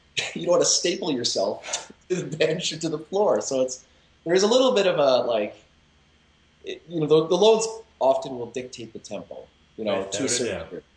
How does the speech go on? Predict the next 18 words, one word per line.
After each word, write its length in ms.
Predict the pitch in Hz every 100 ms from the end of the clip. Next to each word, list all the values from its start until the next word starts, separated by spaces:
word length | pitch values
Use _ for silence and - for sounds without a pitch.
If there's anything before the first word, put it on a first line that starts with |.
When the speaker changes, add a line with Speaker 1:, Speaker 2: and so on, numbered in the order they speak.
| _
Speaker 1:
you 80 | 98
know. 180 | 80 - _ _ _ _
So, 220 | - 123
I 80 | 110
mean, 140 | 123 123
I, 240 | 127 - - _ _ _
there's 140 | 139 156
a 40 |
little 200 | 202 165
bit 80 | 131
of 80 | 123
a 20 |
common 240 | 120 113
sense 280 | 104 104 104
factor 320 | 120 135 127
there. 320 | 120 120 117 - _ _ _
Um, 120 | 107
Speaker 2:
Yeah. 160 | 104 98